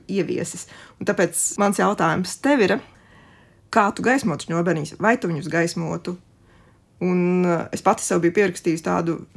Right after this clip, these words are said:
ļoti asprātīgu jautājumu, cik vatu spūdzīti tu izmantot, bet varbūt tā nemaz nebūtu spūdzīta, varbūt tā būtu tumsa. Ko tu darītu, ja tev būtu šņurbēniņi jāgaismo?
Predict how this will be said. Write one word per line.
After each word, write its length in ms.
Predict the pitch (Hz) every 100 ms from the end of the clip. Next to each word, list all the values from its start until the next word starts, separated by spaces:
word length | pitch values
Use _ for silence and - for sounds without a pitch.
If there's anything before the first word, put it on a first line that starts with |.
| - -
ļoti 260 | 202 175
asprātīgu 540 | - - 170 175 170 180
jautājumu, 320 | 185 175 175
cik 140 | 180 175
vatu 160 | 175
spūdzīti 400 | - 302 202 156
tu 80 | 170
izmantot, 320 | 180 165 156
bet 140 | 160 165
varbūt 220 | 208 196
tā 140 | 180 180
nemaz 220 | 190 196
nebūtu 400 | 180 175 156 151
spūdzīta, 400 | - 165 160 175
varbūt 300 | - 175 160
tā 80 | 165
būtu 220 | 165 156 151
tumsa. 300 | 165 151 - _
Ko 160 | - 277
tu 80 | 277
darītu, 400 | 214 226 - -
ja 80 | -
tev 140 | 196
būtu 380 | 175 170 - - - _ -
šņurbēniņi 680 | - 220 226 196 180 175 175 -
jāgaismo? 580 | 190 170 147 147 - 180